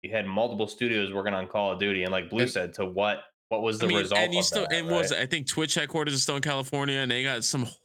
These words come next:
Speaker 3: horrible state and business taxes over there.
Speaker 2: Yeah.
Speaker 3: So
Speaker 1: Yeah.
Speaker 2: And so th-, and
Speaker 1: Yeah.
Speaker 2: so then
Speaker 1: They're the worst, I think the worst.
Speaker 2: Yeah,
Speaker 1: Like,
Speaker 2: and
Speaker 3: the
Speaker 2: it's like
Speaker 3: worst out of the states, yeah.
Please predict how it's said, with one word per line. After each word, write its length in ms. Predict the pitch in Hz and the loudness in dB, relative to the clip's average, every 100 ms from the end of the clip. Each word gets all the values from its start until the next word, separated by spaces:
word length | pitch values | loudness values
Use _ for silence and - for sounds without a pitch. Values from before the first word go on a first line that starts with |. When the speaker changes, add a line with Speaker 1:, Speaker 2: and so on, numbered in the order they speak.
| - | -2
Speaker 3:
horrible 560 | 151 147 139 117 117 | 0 2 2 2 0
state 320 | 110 120 113 92 | 0 0 0 0
and 140 | 107 | 0
business 260 | 107 104 104 | 0 -2 -2
taxes 420 | - - - 98 | -2 -2 -4 -2
over 220 | 95 92 | 0 0
there. 160 | 87 92 | 0 0
Speaker 2:
Yeah. 60 | |
Speaker 3:
So 280 | 101 92 85 | 2 2 0
Speaker 1:
Yeah. 220 | 98 87 - 131 | 0 -2 -2 -2
Speaker 2:
And 120 | 139 | 2
so 140 | 175 | 2
th-, 120 | 156 - | 2 0
and 80 | 104 | 2
Speaker 1:
Yeah. 80 | |
Speaker 2:
so 120 | 143 160 | 4 4
then 180 | 185 196 | 4 4
Speaker 1:
They're 260 | 120 107 | 2 0
the 120 | 98 | 0
worst, 400 | 104 123 160 143 - _ _ - | 2 2 2 -2 -10 _ _ -8
I 40 | |
think 120 | 85 | -6
the 80 | 90 | -4
worst. 400 | 90 123 90 - - | -2 -2 -2 -10 0
Speaker 2:
Yeah, 140 | 120 | 2
Speaker 1:
Like, 80 | 101 | 2
Speaker 2:
and 80 | 120 | 2
Speaker 3:
the 40 | 127 | 4
Speaker 2:
it's 100 | 117 | 6
like 80 | - | 4
Speaker 3:
worst 180 | - | 2
out 220 | 101 104 101 | 0 0 -2
of 80 | |
the 200 | 104 95 - | -4 -8 -8
states, 360 | - 104 95 | -4 -4 -2
yeah. 100 | 107 | -4